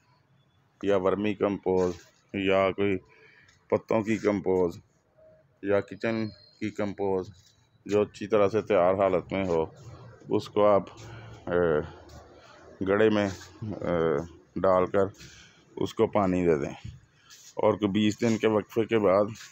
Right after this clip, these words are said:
आप फिर उसमें, ए, नर्सरी से, से कोई अच्छा सेहतमंद पौधा लाकर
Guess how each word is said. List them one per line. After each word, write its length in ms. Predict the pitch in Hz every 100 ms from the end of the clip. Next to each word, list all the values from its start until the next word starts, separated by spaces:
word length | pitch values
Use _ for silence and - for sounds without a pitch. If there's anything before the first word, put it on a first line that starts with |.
| - _ _ _ _ _ _ -
आप 220 | 87 92 - -
फिर 200 | 107 104 110 _ -
उसमें, 340 | - - 110
ए, 840 | 120 - - _ _ 92 90 82 71
नर्सरी 440 | 107 107 104 113 117
से, 180 | - 113 110 - - _
से 200 | - 117
कोई 180 | 101 107
अच्छा 220 | 92 110 107
सेहतमंद 480 | 104 107 110 113
पौधा 280 | - 98 95
लाकर 360 | 98 87 85 95